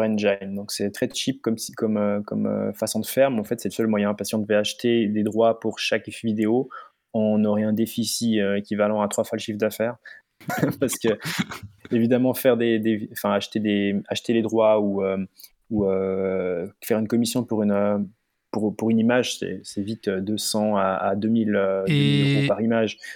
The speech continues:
Speaker 1: Donc là, on, vraiment, j'ai toute une liste de, d'artistes dont j'ai le droit d'utiliser les, les images.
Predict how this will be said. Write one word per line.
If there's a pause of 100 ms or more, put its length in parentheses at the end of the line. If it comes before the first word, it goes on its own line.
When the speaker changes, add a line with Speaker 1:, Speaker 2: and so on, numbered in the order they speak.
(140)
Speaker 1:
Donc
là,
on,
vraiment,
j'ai
toute
une
liste
de,
d'artistes
dont
j'ai
le
droit
d'utiliser
les, (180)
les
images.